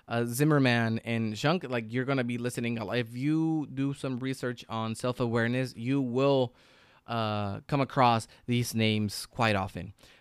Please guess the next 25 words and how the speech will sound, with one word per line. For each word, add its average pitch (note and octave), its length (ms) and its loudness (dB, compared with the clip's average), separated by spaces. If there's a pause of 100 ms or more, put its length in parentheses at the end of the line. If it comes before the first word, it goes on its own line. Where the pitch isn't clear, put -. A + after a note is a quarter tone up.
So D3 180 -2
self-aware G#3 960 2
students C3+ 640 -2 (440)
tend E3 520 0
to C#3+ 120 -2
set B2 520 0 (380)
realistic D#3 840 2
goals A#2 480 -4 (360)
and D3 160 2
employ D#3 920 2 (400)
effective B2+ 540 -2
strategies, A2 720 0 (300)
leading F3 440 6
to D#3 120 -4
better B2 640 2 (240)
educational G#2+ 960 -2 (280)
outcomes. A#2 480 2 (240)
And C3+ 160 0
this D3 100 0
is F#3+ 120 0
something E3 460 0
that B2+ 380 0
people C#3+ 360 -4
without D#3 600 4
self-awareness, A2 880 2